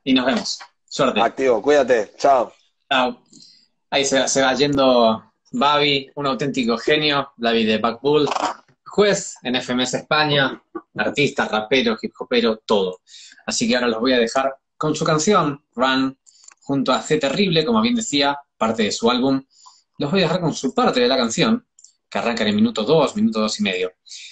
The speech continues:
Speaker 1: Mi nombre es Julián Mastrangelo, todos los días aquí en Billboard Argentina, a partir de las tres, con nuestro ciclo con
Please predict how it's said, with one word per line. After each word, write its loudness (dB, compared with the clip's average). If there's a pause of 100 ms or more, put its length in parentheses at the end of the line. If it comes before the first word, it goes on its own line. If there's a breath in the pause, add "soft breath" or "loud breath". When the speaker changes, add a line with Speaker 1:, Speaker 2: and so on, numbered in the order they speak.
(140 loud breath)
Speaker 1:
Mi 2
nombre 2
es -2
Julián 0
Mastrangelo, 0
todos 2
los 0
días 0
aquí -2
en 4
Billboard 2
Argentina, -2
a -4
partir -2
de -2
las -4
tres, -2
con 0
nuestro 0
ciclo -2 (220)
con 0